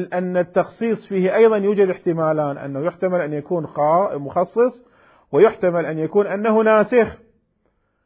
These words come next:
فهنا هذا، وهذا الاحتمال يمنع قرينية الخاص على العام. نقول الشيخ يقول، يعني ذكر في الصورة الثالثة أن هذا غير صحيح، بل يبقى الخاص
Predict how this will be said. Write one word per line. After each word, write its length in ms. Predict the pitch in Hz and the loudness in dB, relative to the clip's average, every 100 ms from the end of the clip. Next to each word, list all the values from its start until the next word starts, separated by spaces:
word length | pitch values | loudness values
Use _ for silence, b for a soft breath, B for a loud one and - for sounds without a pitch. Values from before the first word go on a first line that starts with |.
| _ _ _ _ _ _ | _ _ _ _ _ _
فهنا 520 | 175 185 202 247 233 | 2 4 2 4 4
هذا، 200 | 233 247 | 4 4
وهذا 320 | 190 185 247 | 4 2 2
الاحتمال 640 | 254 226 - - 220 247 240 | 2 0 -4 -6 -2 0 2
يمنع 600 | 247 302 285 254 214 - _ - | 4 4 4 2 2 -2 _ 2
قرينية 680 | 202 208 202 220 233 208 202 | 2 4 2 2 2 2 2
الخاص 500 | 170 175 190 180 175 | 0 4 4 4 0
على 260 | 135 165 | 0 0
العام. 520 | 156 139 165 160 143 156 _ _ _ _ _ _ _ _ _ _ _ | 0 0 0 -2 -4 -10 _ _ _ _ _ _ _ _ _ _ _
نقول 440 | 165 175 240 277 277 _ | -4 0 0 0 -2 _
الشيخ 340 | 160 - 175 160 | -12 -4 -4 -2
يقول، 300 | 147 165 156 | -4 -2 -2
يعني 200 | 139 143 | -2 0
ذكر 300 | 156 156 139 | 0 0 -2
في 260 | 147 143 | -4 -6
الصورة 400 | 143 - - 147 | -8 -12 -6 -2
الثالثة 640 | 143 - 151 151 156 226 180 | -2 0 0 2 0 -2 -2
أن 140 | 147 | -6
هذا 320 | 143 160 170 | -4 -2 -2
غير 200 | 143 139 | 0 -2
صحيح، 440 | 131 - 135 131 131 | -4 -10 -10 -10 -6
بل 200 | 131 139 | -6 0
يبقى 640 | 175 170 170 165 143 113 b b b - | 0 0 2 2 2 -2 b b b -4
الخاص 840 | 151 147 - 175 180 165 131 - | -2 -2 0 4 6 6 2 -10